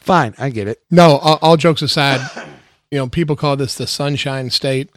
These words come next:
Speaker 2: And then I moved here and I realized I'm the only person here that doesn't own a firearm. So I've dubbed this the Gunshine State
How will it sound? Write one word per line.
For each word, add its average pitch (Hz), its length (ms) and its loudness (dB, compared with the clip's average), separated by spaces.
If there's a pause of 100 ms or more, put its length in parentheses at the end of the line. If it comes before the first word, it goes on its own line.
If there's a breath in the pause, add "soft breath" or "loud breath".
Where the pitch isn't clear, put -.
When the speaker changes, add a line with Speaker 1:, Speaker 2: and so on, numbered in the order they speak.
(640 soft breath)
Speaker 2:
And 131 140 -2
then 139 120 0
I 131 100 -2
moved 147 380 2
here 135 220 0
and 127 100 -4
I 123 40 -4
realized 135 600 -2 (100)
I'm 196 200 -2
the 196 80 0
only 143 160 -2
person 143 340 -2
here 139 140 2
that 131 120 -2
doesn't 135 240 -2
own 135 140 -4
a 120 40 -4
firearm. 139 600 -4 (800 soft breath)
So 139 300 0
I've 135 240 -2
dubbed 123 240 0
this 131 200 0
the 135 160 -6
Gunshine 131 680 -2
State - 460 -4